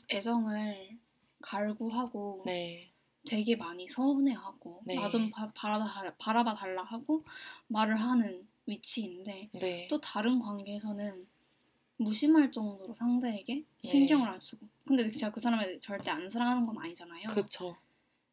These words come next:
Speaker 1: 근데 그 정도가 다른 거잖아요, 사실. 그냥
Speaker 2: 그쵸.
Speaker 1: 내가 이 사람한테 바라고 또 쏟을 수 있는 정도가 그냥 다른 것뿐이잖아요.
Speaker 2: 그쵸.
Speaker 1: 근데 너무 자연스러운 것 같아요. 내가 이 사람한테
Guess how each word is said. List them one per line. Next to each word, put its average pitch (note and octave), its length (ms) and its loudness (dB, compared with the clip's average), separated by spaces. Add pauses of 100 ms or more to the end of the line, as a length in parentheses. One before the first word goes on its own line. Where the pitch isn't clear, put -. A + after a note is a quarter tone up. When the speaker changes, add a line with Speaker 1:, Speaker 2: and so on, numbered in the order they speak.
(120)
Speaker 1:
근데 C4+ 240 6
그 A#3+ 120 -2
정도가 A3+ 560 0
다른 G3+ 500 -8
거잖아요, F#3 480 -12 (100)
사실. G#3 520 -14
그냥 G#3 200 0
Speaker 2:
그쵸. G#3 120 0
Speaker 1:
내가 G3 100 2
이 G3+ 100 2
사람한테 A3+ 840 2 (340)
바라고 G#3+ 580 -4 (140)
또 C4 100 -2
쏟을 D4+ 300 0
수 - 140 0
있는 A3 80 2
정도가 G#3+ 440 -2
그냥 F#3+ 200 -10
다른 G3+ 280 -6
것뿐이잖아요. A#3 460 0
Speaker 2:
그쵸. G#3+ 480 -2 (640)
Speaker 1:
근데 C#4 260 6 (320)
너무 C#4 300 8
자연스러운 C#4 800 8
것 B3 80 0
같아요. A3 380 -8
내가 A3+ 340 2
이 G#3+ 80 0
사람한테 A#3 760 0